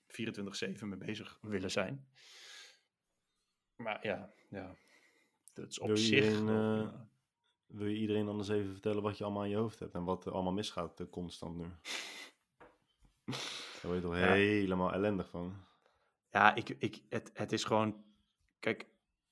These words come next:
Speaker 1: ik heb geen zin om drie kwartier erover te lullen, want dan schakelen mensen echt uit. Maar,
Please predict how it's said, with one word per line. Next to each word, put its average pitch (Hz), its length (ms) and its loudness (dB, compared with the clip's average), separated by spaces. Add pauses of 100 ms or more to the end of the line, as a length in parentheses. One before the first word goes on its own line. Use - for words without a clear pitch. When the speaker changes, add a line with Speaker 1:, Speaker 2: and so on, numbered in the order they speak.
(480)
Speaker 1:
ik 110 140 -4
heb 117 120 4
geen 110 220 2
zin 113 220 2
om 110 140 2
drie 110 160 2
kwartier 110 340 2
erover 107 260 4
te 107 100 0
lullen, 107 220 4
want 98 140 -2
dan 101 160 -6
schakelen 107 500 -2
mensen 104 280 -2
echt - 180 -2
uit. 95 280 2
Maar, 101 280 -4